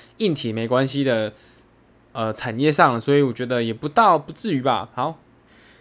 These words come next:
背后晶圆厂代工的暗战，嗯，这一则好像没什么好，好讲的，但我觉得就，就这样吧。OK，二零二零年快过去了，玩家变化正在颠覆行业。哦，这听起来就是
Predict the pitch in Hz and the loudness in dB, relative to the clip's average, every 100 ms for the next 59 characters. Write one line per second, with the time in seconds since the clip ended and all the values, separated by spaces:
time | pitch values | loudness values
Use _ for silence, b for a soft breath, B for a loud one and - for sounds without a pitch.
0 | b - 226 220 214 220 214 180 151 151 | b 4 6 4 2 -2 0 0 0 -2
1 | 147 120 175 160 143 143 143 156 139 135 | -6 -4 0 0 0 -2 -2 -2 -4 -2
2 | 151 117 170 156 143 123 160 165 131 113 | -2 -2 -6 -6 -4 -4 -2 -2 -2 -4
3 | 110 135 120 120 123 104 101 101 _ - | -4 -6 -6 -6 -8 -8 -8 -10 _ -12
4 | 120 117 107 101 117 117 110 104 107 110 | -8 -6 -8 -8 -8 -8 -8 -8 -8 -10
5 | - 120 131 117 117 B B B 180 208 | -10 -4 -2 -2 -4 B B B 0 2
6 | - 247 196 214 185 156 156 170 180 175 | 4 4 4 4 4 0 0 0 0 0
7 | 185 143 131 120 147 170 196 196 196 160 | 2 2 2 0 -2 4 4 4 0 0
8 | 170 151 156 147 156 165 160 151 120 107 | 0 0 0 0 0 -4 -4 -4 -4 -4
9 | 135 127 135 131 143 143 123 104 117 120 | -4 -2 -2 -2 -4 -4 -4 -6 -6 -6
10 | 113 110 | -8 -10